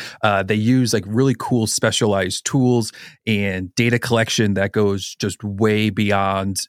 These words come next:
you know, traditional background checks, employee screening services, public databases, Googling, 'cause Google's only, like, five percent of the internet, apparently. Isn't that wild? There's, like, ninety-five percent more that's just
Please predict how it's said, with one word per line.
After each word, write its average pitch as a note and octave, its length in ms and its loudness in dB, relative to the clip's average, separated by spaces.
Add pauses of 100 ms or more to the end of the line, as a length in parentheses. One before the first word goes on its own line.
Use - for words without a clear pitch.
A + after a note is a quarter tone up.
(160)
you B2 80 4
know, F#2+ 100 0
traditional G#2+ 580 0 (120)
background G#2 580 0
checks, G2+ 420 -2
employee G#2 360 0
screening G2+ 440 0
services, G2+ 760 0 (300)
public G#2 320 0
databases, G2 840 0 (320)
Googling, G#2+ 580 2 (240)
'cause A#2 140 -2
Google's D#3 340 2
only, B2 220 2
like, F#2+ 220 -2
five G2+ 340 -2
percent G2+ 560 -4 (140)
of F#2+ 300 0
the F#2 440 -8
internet, A#2 540 0
apparently. C#3 580 0 (340)
Isn't C#3 180 0
that C#3+ 140 2
wild? C3 440 2
There's, A2+ 260 0
like, A2 220 -2
ninety-five A2 500 0
percent A2 300 0
more G2+ 200 -2
that's G2+ 200 0
just - 260 -2